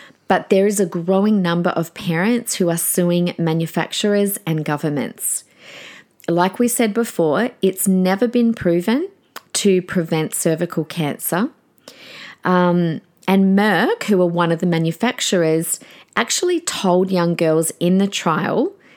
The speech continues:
that the vaccine had already been proven safe. So there was quite a controversy in girls in India. You can look this up yourself again, where tribal girls were immunized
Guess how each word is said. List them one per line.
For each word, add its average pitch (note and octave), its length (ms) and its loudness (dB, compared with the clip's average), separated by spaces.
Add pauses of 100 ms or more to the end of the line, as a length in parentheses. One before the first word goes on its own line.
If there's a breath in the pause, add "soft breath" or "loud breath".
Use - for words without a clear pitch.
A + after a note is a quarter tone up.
(160 soft breath)
that F#3+ 180 0
the F#3+ 60 2
vaccine F3 560 0
had F3 200 0
already D#3+ 320 2
been D#3 200 -4
proven D3+ 400 -2
safe. - 440 -2 (260 loud breath)
So - 160 0
there F3+ 120 2
was F3 120 -2
quite A3 440 -2
a D#4+ 60 -4
controversy F3 1000 -2 (420 loud breath)
in E3+ 440 2 (380 soft breath)
girls F3 380 2
in D#3 120 0
India. G3+ 720 0
You E3+ 200 -4
can F3 180 -2
look F#3 160 -4
this G3 220 0
up - 160 0
yourself E3+ 420 -2 (100)
again, G#3+ 560 2 (280 loud breath)
where F3 160 2
tribal F3+ 500 -2
girls A3+ 580 0
were F#3+ 340 0
immunized F3+ 800 0